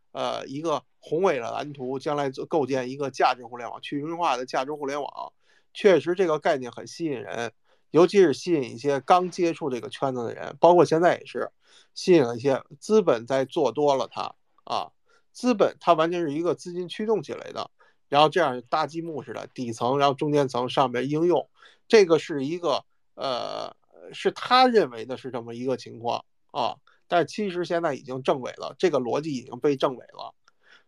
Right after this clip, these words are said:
呃，他毕竟年纪比较小，有很多东西他应该没有经历，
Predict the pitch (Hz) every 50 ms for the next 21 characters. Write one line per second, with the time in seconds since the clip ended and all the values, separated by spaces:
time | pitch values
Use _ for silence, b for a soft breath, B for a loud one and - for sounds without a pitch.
0 | b - - - 135 127 - - - - 208 202 196 - 214 208 196 214 196 151
1 | 131 127 127 123 131 151 151 135 127 120 117 143 139 143 143 151 143 - - 113
2 | - - 87 104 127 147 156 - - 120 113 135 156 165 180 175 175 151 127 139
3 | - - 147 156 160 160 170 170 165 151 147 160 151 131 120 - - 160 165 170
4 | 175 156 - -